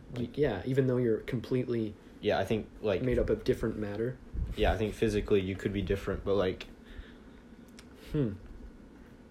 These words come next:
Speaker 1: That's crazy. What makes a person a person?
Speaker 2: Well, and that's, like, like, another thing. Like, if you're a cyborg and you slowly get parts replaced, like, at what point are you, like, human?
Speaker 1: What, like the Domix thing?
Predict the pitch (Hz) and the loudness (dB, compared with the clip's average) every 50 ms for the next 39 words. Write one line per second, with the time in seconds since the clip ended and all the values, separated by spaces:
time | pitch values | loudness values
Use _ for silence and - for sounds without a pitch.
0 | - - - - - - - - - - - - - - - - 120 131 135 - | -20 -20 -20 -20 -20 -20 -20 -20 -20 -20 -20 -20 -20 -18 -12 -8 -6 -6 -6 -6
1 | - - - 107 127 110 92 87 92 110 - 110 113 110 - 110 104 - - 104 | -4 -2 0 0 0 0 0 -2 -2 -2 0 -2 -2 -2 0 0 -2 0 0 -4
2 | 101 - - 117 98 92 95 - 101 104 - 135 127 120 120 117 113 - - - | -2 -2 -4 -4 -4 -4 -4 -2 -2 -2 2 2 4 6 6 4 4 2 -6 -6
3 | - 110 107 95 92 - - - - - 104 104 - 104 98 98 98 95 92 90 | -4 0 0 0 0 -2 -8 -16 -8 -4 -4 -2 0 0 0 0 2 0 0 -2
4 | 104 95 95 90 - - 107 98 90 - - - - - - 110 - - 113 101 | -2 -4 -4 -4 -6 -2 -2 -2 -2 -2 -6 -12 -16 -14 -14 -10 -2 2 2 2
5 | 95 92 - 104 98 98 95 95 104 107 110 117 117 - - - 107 104 104 98 | 4 2 2 2 2 2 2 4 4 6 6 6 4 0 -6 -6 -4 -2 -2 -2
6 | - - 104 98 101 101 - - 107 98 98 - 104 98 - - 104 95 92 - | 0 0 2 2 2 0 0 0 0 -2 0 -2 -4 -2 0 2 2 2 2 0
7 | - 101 95 - 101 98 - - - 107 101 - 98 95 92 95 92 92 87 - | 0 -2 0 0 0 -2 -2 -2 -2 -2 -2 -2 -2 -2 -2 -2 0 0 -2 -2
8 | - - 95 98 95 92 92 92 98 - - - - - - - - - - - | -4 -6 -6 -4 -4 -4 -4 -6 -8 -10 -14 -18 -18 -20 -20 -20 -20 -20 -20 -20
9 | - - - - - - - - - - - - - - - - - - - - | -20 -20 -20 -20 -18 -18 -18 -18 -20 -20 -20 -20 -20 -20 -18 -16 -14 -10 -10 -10
10 | - - - - - - 110 101 98 95 95 98 95 107 107 104 107 113 120 - | -10 -10 -14 -10 -4 -2 -2 0 -2 -2 -4 -6 -4 -4 -4 -4 -4 -4 -4 -4
11 | - - 123 127 143 | -2 -2 0 0 -2